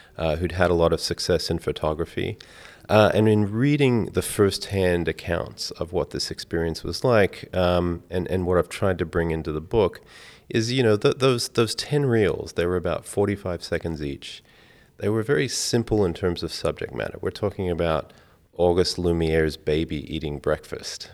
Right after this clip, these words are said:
We're talking about, you know, a train coming into a station, workers at the end of a day leaving a factory. But these were absolutely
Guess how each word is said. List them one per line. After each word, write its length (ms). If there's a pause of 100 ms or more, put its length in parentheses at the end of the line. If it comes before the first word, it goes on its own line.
We're 240
talking 440
about, 380
you 60
know, 120
a 60
train 540
coming 320
into 280
a 40
station, 640 (400)
workers 500
at 100
the 100
end 140
of 80
a 60
day 280
leaving 420
a 60
factory. 680 (580)
But 100
these 200
were 120
absolutely 800